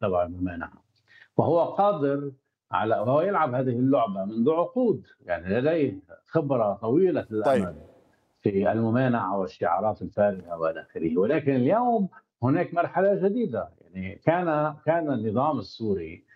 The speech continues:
Speaker 1: يلعب دورا لوجستيا في محور الممانعة. هو يقول: "لا تقتربوا من، أنا مع المقاومة، أنا أستخدم الشعارات،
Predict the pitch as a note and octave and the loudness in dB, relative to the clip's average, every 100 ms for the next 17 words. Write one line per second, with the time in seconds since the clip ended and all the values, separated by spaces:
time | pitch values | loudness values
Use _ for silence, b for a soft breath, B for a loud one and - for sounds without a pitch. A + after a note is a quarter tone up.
0 | b _ - C3 C3 G2 F#2 B2 C3+ B2+ | b _ 0 2 2 0 -2 -2 0 0
1 | A#2+ A#2 A2+ A2 - - C#3+ A#2 F2+ _ | 0 0 0 0 -4 2 2 2 -4 _
2 | F2+ - D#2+ D2 D2+ C#2+ - - - _ | -16 -14 -16 -18 -20 -20 -20 -20 -20 _
3 | _ _ _ - C3+ C3+ B2 D#3+ D3 D3 | _ _ _ 0 2 2 0 0 2 2
4 | C#3+ - - A#2+ A2+ G#2 G2+ F#2+ F#2 F2 | -2 -10 -4 -2 0 -2 0 0 0 -4
5 | E2+ E2 _ _ C3 C3+ C3 B2+ A#2+ A2+ | -10 -12 _ _ 0 2 2 0 -2 -2
6 | - B2 B2 A#2+ C3+ C#3+ B2+ A#2+ G#2+ - | 0 0 0 -2 -2 -2 -2 -2 -4 -6
7 | - F2+ G#2 F#2 - F#2+ E2+ F2 A#2 C3 | -12 -2 0 0 0 0 0 2 2 0
8 | C3 | -4